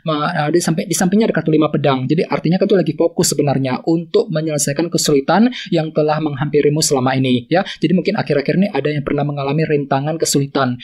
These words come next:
dan semuanya itu akan kamu cari jalan keluarnya terlebih dahulu, Capricorn, untuk minggu ini. Sambil apa? Sambil mewujudkan kebahagiaanmu sendiri tadi kan,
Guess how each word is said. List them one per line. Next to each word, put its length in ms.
dan 100
semuanya 440
itu 280
akan 200
kamu 240
cari 160
jalan 320
keluarnya 320
terlebih 280
dahulu, 240
Capricorn, 520
untuk 200
minggu 200
ini. 240
Sambil 320
apa? 160
Sambil 320
mewujudkan 560
kebahagiaanmu 480
sendiri 320
tadi 360
kan, 200